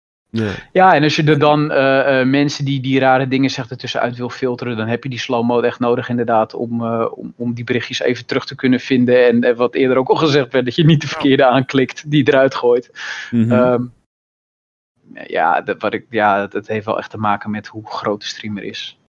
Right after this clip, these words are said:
Speaker 1: En heb je dan niet het gevoel met zo'n slow mode dat je bijvoorbeeld, dat heb ik wel eens hoor, dat ik dan denk van, "Oh, ik wil achter elkaar, eh, een paar dingen zeggen," en dan kan je dat niet als kijker. Voel je, ja, is dat niet ook een beetje aan de ene kant vervelend naar, ge-, zeg maar, kijkers toe die gewoon een normaal gesprek willen voeren met iemand en dat dan een beetje belemmerd wordt?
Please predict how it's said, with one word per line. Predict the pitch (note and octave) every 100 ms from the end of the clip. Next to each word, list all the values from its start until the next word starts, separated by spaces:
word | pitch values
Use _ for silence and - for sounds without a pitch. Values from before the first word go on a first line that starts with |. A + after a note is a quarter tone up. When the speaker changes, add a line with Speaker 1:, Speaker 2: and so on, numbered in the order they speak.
| _ _ _ _ -
Speaker 1:
En | B2+ B2+
heb | A#2 B2 C3+
je | C3+
dan | C#3
niet |
het | C#3
gevoel | - C#3
met | C3+
zo'n | C#3
slow | A#2+ D3 C#3+ C#3
mode | C3+ C3
dat | B2
je | A#2+
bijvoorbeeld, | A2 C3 B2+ B2 - - - _
dat | C#3
heb | F#3
ik | G#3
wel | D#3
eens | A2+
hoor, | A#2 C3+
dat | C#3+
ik | C3+
dan | C#3+ C#3+ C3
denk | C#3 C3+
van, | D#3
"Oh, | D3
ik |
wil | B2 A2+
achter | C3+ C#3
elkaar, | A#2+ C3 B2 -
eh, | A2 - F2+ -
een | A#2
paar | C3 B2+
dingen | B2 A#2+
zeggen," | G#2+ C3 C#3+
en | B2
dan | A2
kan | C3 C#3
je |
dat | C3+
niet | C3+ B2+
als | B2+
kijker. | B2+ B2+ C#3+
Voel | - C3
je, | C3 D#2+
ja, | A#2 G2+ E2 - -
is | -
dat | A#2+
niet | C#3
ook | C#3 C#3+
een | C3+
beetje | C3+ C3 C#3 B2+ A#2 - _ _ _ _ _ _ _ _ _ _
aan | A#2+
de |
ene | B2 B2+
kant | B2+ B2 -
vervelend | A2+ G2+ A#2+ B2 A#2
naar, | A#2 A2 G#2+ F#2 -
ge-, | - - -
zeg | - G#2+
maar, |
kijkers | F#2+ A2 G#2+ -
toe | A2
die | G#2 F#2+
gewoon | G#2+ F#2+ F#2+ F#2+
een | - A#1+
normaal | G2 F#2 F#2 G2
gesprek | - A#2+ G#2
willen | A2+ G#2+
voeren | - G#2+ G#2
met | G#2
iemand | G2+ G#2 F#2+
en | F#2
dat | F#2+
dan | F#2+ F#2
een | -
beetje | - F#2+ -
belemmerd | F2+ F#2 G#2 A2+
wordt? | A#2+ F3 -